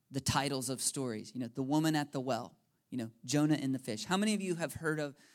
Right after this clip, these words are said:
the story of the woman with the alabaster jar? Like, at some point in your church history, you're like, "Yeah, that sounds familiar. I've heard that.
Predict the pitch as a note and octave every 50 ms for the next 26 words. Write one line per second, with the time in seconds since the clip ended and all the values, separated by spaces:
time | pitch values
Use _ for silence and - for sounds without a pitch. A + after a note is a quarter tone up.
0 | _ _ _ C#3 C3 - - - D#3 D3 C#3+ C#3 C3 C#3 C3 B2+ C3+ C#3+ D3+ D#3
1 | D3+ D3 D3 C#3 C#3 - C#3 B2+ - - C#3+ C#3+ C#3 C#3 C3 C3+ C3 B2 B2 -
2 | - - A#2+ A2 A2+ G#2 A2+ G#2 A#2+ C3+ B2+ B2+ C#3+ C3+ - - - F3+ F3+ F#3+
3 | F#3+ F3+ - - F#3 F3 E3+ E3 D#3+ - - - C#3+ C#3 C#3 D#3 E3+ E3+ - -
4 | F3+ E3 - - D#3+ D3+ - D#3+ D3+ C#3+ C3+ C3+ - - F#3+ F3+ F3 E3+ E3 D#3+
5 | - - D#3+ D#3 D3+ D3+ D3 D3+ D3 D3 D3 C#3+ C#3 C3+ C#3 - D3 D3+ D3+ C#3+